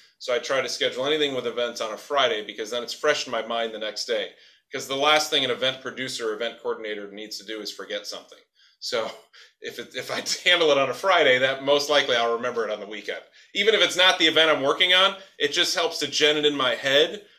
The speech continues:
where I'm just kinda like, "Oh yeah, this event needs water, blah, blah, blah."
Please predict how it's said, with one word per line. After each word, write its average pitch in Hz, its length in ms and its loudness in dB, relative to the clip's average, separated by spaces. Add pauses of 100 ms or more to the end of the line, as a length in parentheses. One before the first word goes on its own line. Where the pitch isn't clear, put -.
(140)
where 131 160 0
I'm 127 100 -2
just 135 200 -6
kinda 143 180 0
like, 131 200 2
"Oh 180 100 4
yeah, 170 160 6
this 151 220 2
event 147 280 2
needs 135 240 -4
water, 139 380 2
blah, 127 200 0
blah, 123 200 0
blah." 127 500 2